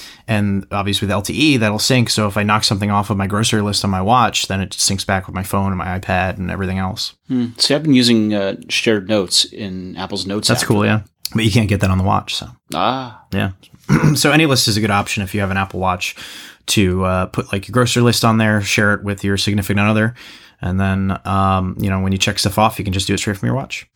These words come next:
Speaker 2: Yep. So Gene Munster's Loop Ventures found that eighty-nine percent of smart speaker owners are happy with their choice,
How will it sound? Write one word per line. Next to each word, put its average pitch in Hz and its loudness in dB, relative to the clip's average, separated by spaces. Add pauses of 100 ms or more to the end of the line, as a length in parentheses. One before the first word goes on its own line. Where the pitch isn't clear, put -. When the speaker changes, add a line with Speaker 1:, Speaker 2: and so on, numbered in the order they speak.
Speaker 2:
Yep. 147 -8 (880)
So 147 4
Gene 208 2
Munster's 156 2
Loop 135 4
Ventures 98 0
found 107 0
that 95 0 (100)
eighty-nine 165 4
percent 123 2
of 104 0
smart 113 0
speaker 101 -4
owners 98 -4
are 95 -2
happy 104 -2
with 101 -8
their 95 -4
choice, 82 -6